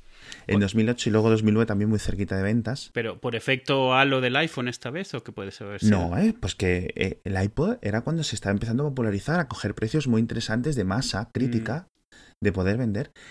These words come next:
Speaker 1: Y luego ya, a partir de ahí, otra vez, o sea, a bajar, a bajar, a bajar, a bajar en ventas, porque la gente ya tiraba de un smartphone.
Speaker 2: Mm.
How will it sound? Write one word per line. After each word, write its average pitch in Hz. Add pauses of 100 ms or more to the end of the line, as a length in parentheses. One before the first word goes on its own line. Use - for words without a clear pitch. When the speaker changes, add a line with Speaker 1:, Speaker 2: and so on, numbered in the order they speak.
(100)
Speaker 1:
Y 104
luego 95
ya, 110 (100)
a 92
partir 90
de 90
ahí, 104 (100)
otra 90
vez, 123 (220)
o 101
sea, 85
a 85
bajar, 87
a 90
bajar, 95
a 95
bajar, 92
a -
bajar 92
en 92
ventas, 101 (340)
porque 92
la 85
gente 92
ya 92 (340)
tiraba 98
de 123
un 135
smartphone. 90 (240)
Speaker 2:
Mm. 135